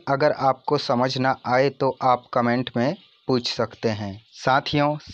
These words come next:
सब्सक्राइब कीजिए मेरे चैनल को, ऐसे ही गोंडी भाषा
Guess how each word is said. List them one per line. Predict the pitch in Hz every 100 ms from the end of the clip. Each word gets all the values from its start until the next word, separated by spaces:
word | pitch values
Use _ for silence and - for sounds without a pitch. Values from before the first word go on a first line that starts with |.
| -
सब्सक्राइब | 131 - - 143 160 -
कीजिए | 160 147 156
मेरे | 151 143 151
चैनल | 147 135 131 139
को, | 139 135 135 143 _ _ _
ऐसे | 131 147 151 170
ही | 147 151 151 _ _ _
गोंडी | 123 131 143 160
भाषा | 131 127 127 - 151